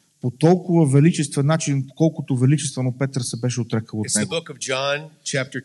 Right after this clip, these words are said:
Speaker 2: twenty-one, verses fifteen through nineteen.
Speaker 1: В Евангелието от Йоанна, двадесет и първа глава,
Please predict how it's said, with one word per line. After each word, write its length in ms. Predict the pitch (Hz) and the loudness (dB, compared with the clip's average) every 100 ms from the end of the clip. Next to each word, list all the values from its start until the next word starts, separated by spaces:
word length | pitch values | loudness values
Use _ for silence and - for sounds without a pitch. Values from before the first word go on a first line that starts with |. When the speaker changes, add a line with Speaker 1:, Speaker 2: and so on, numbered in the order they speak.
| - | -8
Speaker 2:
twenty-one, 500 | 135 135 123 127 123 _ - | -6 -6 -6 -6 -10 _ -12
verses 300 | 127 117 117 - | -8 -6 -6 -6
fifteen 560 | 135 - 135 131 127 131 | -8 -8 -8 -6 -8 -12
through 160 | - 120 | -14 -10
nineteen. 580 | 110 107 - 98 123 120 | -10 -10 -12 -2 0 2
Speaker 1:
В 100 | 135 | 2
Евангелието 520 | 120 156 160 156 156 | 2 2 4 4 2
от 160 | 143 | 2
Йоанна, 360 | 143 151 160 156 | 2 2 2 0
двадесет 340 | 131 143 - | 2 2 0
и 100 | 131 | -2
първа 220 | - 156 143 | 2 4 4
глава, 320 | 131 143 | 2 2